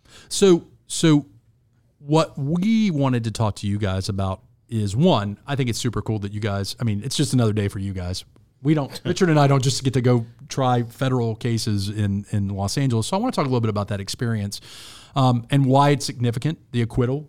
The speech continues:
Speaker 1: I mean, certainly to, to, to, to this young man, to this, to this,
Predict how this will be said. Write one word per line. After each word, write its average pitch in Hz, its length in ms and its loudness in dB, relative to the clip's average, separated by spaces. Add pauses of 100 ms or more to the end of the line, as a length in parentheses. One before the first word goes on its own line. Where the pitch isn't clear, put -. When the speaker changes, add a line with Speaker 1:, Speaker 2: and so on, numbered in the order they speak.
(120)
Speaker 1:
I 123 40 -8
mean, 127 140 2
certainly 190 400 2
to, 131 160 2
to, - 280 -4
to, 117 340 0
to - 200 -6
this 110 220 -2
young 107 220 0
man, 120 420 2 (340)
to 120 120 -4
this, 110 300 0 (100)
to 120 120 2
this, 107 300 0